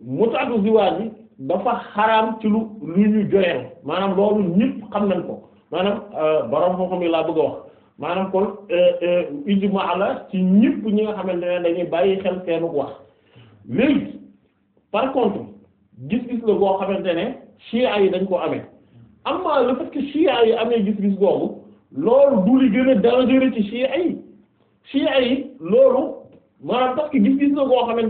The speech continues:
ne ay borom xam-xam mënoon nañ ko adopté ci waa ahlu sunna, parce que tout simplement bu ñu, bu ñu gisul woon waxu Seydina Omar bi radiyallahu anhu, gis ay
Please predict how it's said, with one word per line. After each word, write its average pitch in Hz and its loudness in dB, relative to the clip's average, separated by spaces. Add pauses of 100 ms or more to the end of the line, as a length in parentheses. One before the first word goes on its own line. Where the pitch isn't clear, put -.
ne 269 -2 (520)
ay 277 2
borom 226 2
xam-xam 202 -4 (100)
mënoon 247 2
nañ 240 -2
ko 254 -2
adopté 226 -2
ci - -10
waa 226 0
ahlu 262 -2
sunna, 226 -6 (800)
parce 262 -2
que 262 0
tout 302 2
simplement 269 2
bu 208 4
ñu, 214 2
bu 220 2
ñu 285 2 (400)
gisul 269 2
woon 233 2 (260)
waxu 220 -2
Seydina 208 0
Omar 190 0
bi 196 -2
radiyallahu 196 0
anhu, 165 -6
gis 220 -4
ay 202 -6